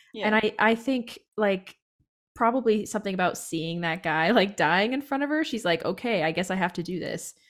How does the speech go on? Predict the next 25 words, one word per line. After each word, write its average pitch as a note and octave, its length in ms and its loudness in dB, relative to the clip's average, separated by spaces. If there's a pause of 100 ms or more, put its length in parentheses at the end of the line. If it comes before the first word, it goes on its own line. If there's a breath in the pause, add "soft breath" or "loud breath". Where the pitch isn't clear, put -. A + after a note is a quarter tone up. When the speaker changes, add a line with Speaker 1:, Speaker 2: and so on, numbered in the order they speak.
(120 soft breath)
Speaker 2:
She's G3+ 160 -8
very G#3 180 2
Speaker 1:
Yes. G#3+ 180 -2
Speaker 2:
determined, E3 460 -4
and F3 100 -2
she's F3+ 240 -6
not D#3+ 220 0
Speaker 1:
Yes. D#3 100 -2
Speaker 2:
afraid. C#3 400 -2
And F#3+ 220 -2
Kirk F4 260 0
is, A#3 280 -2 (180)
I A3 80 0
feel C4+ 160 -2
like C#4 160 0
he A#3+ 100 0
doesn't G3+ 260 2
have G3+ 140 2
as F3+ 120 -2
much E3+ 180 -4
grace D#3 340 -2
<laughs> - 60 -2
as A3 100 4
she G3+ 180 0
does. D#4+ 440 2